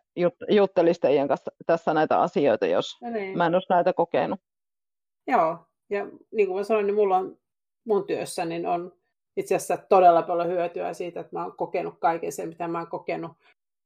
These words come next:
Speaker 2: niin hyviä kuin huonojakin asioita. Ja tota, ei, näitä ei pysty oppimaan mistään kirjasta.
Speaker 1: Ei, ei pysty, että kyllä
Speaker 2: Voi
Speaker 1: nämä on
Speaker 2: lukea,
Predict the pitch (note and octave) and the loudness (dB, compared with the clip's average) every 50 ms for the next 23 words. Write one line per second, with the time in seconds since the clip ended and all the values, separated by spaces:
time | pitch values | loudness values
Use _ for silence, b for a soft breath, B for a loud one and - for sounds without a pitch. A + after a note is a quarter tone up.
0 | _ _ - - - - _ - _ _ _ - - F3 F3 F3 E3 F3+ F#3 F3+ | _ _ -14 -14 -14 -14 _ -20 _ _ _ -12 -8 -6 -4 -4 0 0 0 0
1 | F3 F3 F3 F3 - D#3+ E3 F#3 F#3 F3+ E3+ E3+ E3 E3+ E3 - D#3 D#3+ E3 - | 2 0 0 -2 -2 -4 0 0 0 0 0 -4 -4 -6 -6 -6 -6 -6 -6 -6
2 | - E3+ E3+ E3 - E3 D3 - _ _ _ _ _ _ _ _ - F#3 F3 F3 | -6 -6 -6 -6 -6 -10 -10 -12 _ _ _ _ _ _ _ _ -8 -6 -4 -4
3 | F3 E3+ E3+ - F3 F3 F3 F3 - - - - _ - - A#3 A3 G#3+ G#3 A#3+ | -6 -6 -6 -6 -6 -6 -6 -6 -8 -12 -16 -20 _ -6 4 4 4 4 6 4
4 | A3+ G#3 G#3+ F#3+ F3+ F#3+ F#3 - - - B3 B3+ B3 - - F3+ D#3+ D#3 D3+ D#3 | 4 4 4 2 0 0 -4 -4 0 2 2 2 2 4 4 4 4 4 0 0
5 | F3 F#3 - - - F#3+ E3+ D#3+ - C4 A#3+ G3 D#3+ C3 - - - - _ _ | -2 -4 -6 -2 0 0 0 0 -2 0 0 0 0 -2 -6 -10 -14 -16 _ _
6 | _ _ _ _ _ D3 D3+ D#3 D#3 D#3 D3+ D#3+ _ _ _ _ _ - D#3 D#3+ | _ _ _ _ _ -6 -4 0 2 2 0 0 _ _ _ _ _ -6 -2 2
7 | E3 E3 D#3+ - - - - - _ - - D2 - - _ - - - - A#3+ | 2 2 2 2 0 -2 -2 -2 _ -2 2 2 2 2 _ 0 0 0 4 6
8 | D#4 D#4 G#3+ - E3 E3+ D#3+ D#3+ G#3 F3 D#3 D3+ D3+ E3 | 8 8 10 10 8 8 6 6 6 6 6 4 0 0